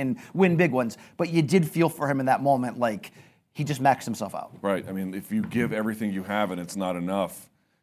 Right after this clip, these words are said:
Speaker 2: you begin to have some real existential questions at that point. That being said, how did you score it?
Speaker 1: Three rounds to two. I gave the first three to Hooker. I felt fairly confidently. I,
Speaker 2: Hmm.
Speaker 1: I, I mean, you can make a case,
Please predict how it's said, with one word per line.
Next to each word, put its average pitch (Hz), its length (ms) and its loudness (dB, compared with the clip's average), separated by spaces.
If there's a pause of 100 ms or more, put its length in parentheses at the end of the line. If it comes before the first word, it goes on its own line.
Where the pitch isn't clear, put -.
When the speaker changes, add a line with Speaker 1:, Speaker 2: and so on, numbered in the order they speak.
Speaker 2:
you - 80 -10
begin 107 280 -6
to 101 60 -6
have 95 100 -6
some 95 120 -8
real 95 200 -4
existential 92 500 -8
questions 95 480 -8
at 80 100 -18
that 80 200 -6
point. 85 220 -8
That 104 180 2
being 107 180 0
said, 95 240 -2
how 101 120 0
did 104 100 -2
you 98 40 -10
score 80 260 -8
it? - 60 -12 (440)
Speaker 1:
Three 214 200 2
rounds 190 300 4
to 151 80 -6
two. 156 140 4
I 135 80 6
gave 127 160 0
the 127 80 -2
first 175 420 -2
three 170 160 2
to 139 100 2
Hooker. 127 460 0
I 214 160 4
felt - 320 -4
fairly 302 220 0
confidently. 165 500 -2
I, 135 80 6
Speaker 2:
Hmm. 147 160 0
Speaker 1:
I, 185 140 6
I 208 40 6
mean, 214 220 4
you 220 80 0
can 226 100 2
make 240 140 4
a 226 60 2
case, 277 400 0